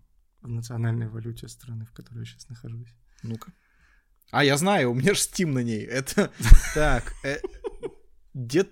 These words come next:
Speaker 2: четыреста двадцать, по-моему, или триста семьдесят, ну, че-то такое. Там скакал немножко курс.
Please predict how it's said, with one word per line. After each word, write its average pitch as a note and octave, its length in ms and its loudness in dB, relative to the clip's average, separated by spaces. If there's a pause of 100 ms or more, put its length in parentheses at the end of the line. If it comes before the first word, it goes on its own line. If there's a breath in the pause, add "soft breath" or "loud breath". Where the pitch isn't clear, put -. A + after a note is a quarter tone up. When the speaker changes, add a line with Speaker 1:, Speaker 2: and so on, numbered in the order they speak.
Speaker 2:
четыреста E3 600 -4
двадцать, C3+ 440 -4
по-моему, A#2+ 240 -8
или A2+ 80 -8
триста C3+ 280 -4
семьдесят, C3+ 520 -6
ну, A2 100 -10
че-то - 260 -16
такое. - 440 -16 (100)
Там A2 120 -16
скакал A#2 420 -16
немножко - 340 -20
курс. - 320 -20